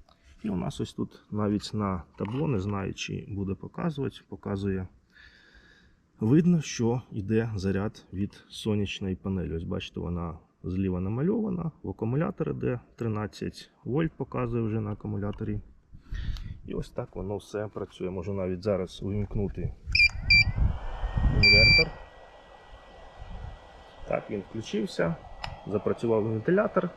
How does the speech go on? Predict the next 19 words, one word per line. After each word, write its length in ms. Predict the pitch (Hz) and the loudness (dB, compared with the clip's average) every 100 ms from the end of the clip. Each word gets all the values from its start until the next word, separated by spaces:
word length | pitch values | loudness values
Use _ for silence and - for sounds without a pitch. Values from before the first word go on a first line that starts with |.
| - - - - - - | -16 -20 -20 -20 -16 -4
Як 160 | 104 - | -4 4
правило, 320 | 117 104 98 | 4 6 4
він 120 | 104 | 0
працює, 480 | - 110 - 107 101 | 2 0 2 4 4
коли 220 | 107 107 | 4 2
нагрівається, 640 | 110 120 147 - 127 - | 2 2 2 2 2 0
але 120 | 101 | -2
на 100 | 101 | -2
сонці 340 | 95 104 98 98 | -4 -4 -4 -2
воно 160 | 98 | -2
нагрілось 580 | 98 95 120 127 104 - - - - - - - - | 0 2 4 4 2 -4 -18 -20 -20 -20 -20 -14 -2
і 60 | |
одразу 380 | 95 92 104 101 | 0 2 2 2
включився 640 | 90 95 - 98 - 92 87 - - - - - - - - - - - - - - - - - - - - - - - - - - - - - - - - - - - - | -4 -6 -6 -6 -6 -10 -10 -14 -20 -20 -20 -20 -20 -20 -20 -20 -20 -20 -20 -20 -20 -20 -20 -20 -20 -18 -20 -20 -20 -20 -20 -20 -18 -18 -18 -18 -18 -18 -18 -18 -18 -16 -8
інвертор. 480 | 110 110 104 92 85 - - - - - | -4 0 0 0 -10 -14 -20 -20 -20 -16
Зараз 340 | 98 120 117 - | -2 0 0 -2
принесу 460 | 110 107 - 107 | -4 -6 -4 -2
якесь 380 | 98 104 101 - 107 | -2 -2 -4 -6 -4
навантаження 840 | 104 117 - 196 175 175 156 | -2 -2 0 0 0 -2 -2